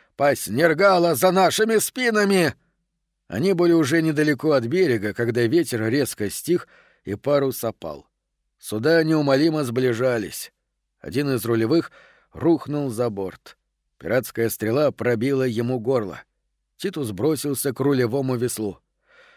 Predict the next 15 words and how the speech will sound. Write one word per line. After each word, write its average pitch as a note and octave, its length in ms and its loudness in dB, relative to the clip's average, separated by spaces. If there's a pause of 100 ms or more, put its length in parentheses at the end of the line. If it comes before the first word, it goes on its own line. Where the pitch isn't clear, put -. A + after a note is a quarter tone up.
(160)
Широко C#3+ 380 0
расставив C3+ 520 0
ноги C#3+ 320 0
на C3+ 120 0
качающейся A#2+ 800 -2
палубе, D#3 500 0 (340)
Конан E3 440 0
поднял C#3+ 460 0
лук. B2+ 460 -4 (640)
Теперь C3 360 0
он C#3 140 -2
хорошо C3 500 -2
видел C#3 360 0
белокожую C3+ 680 0
женщину, A2+ 640 -4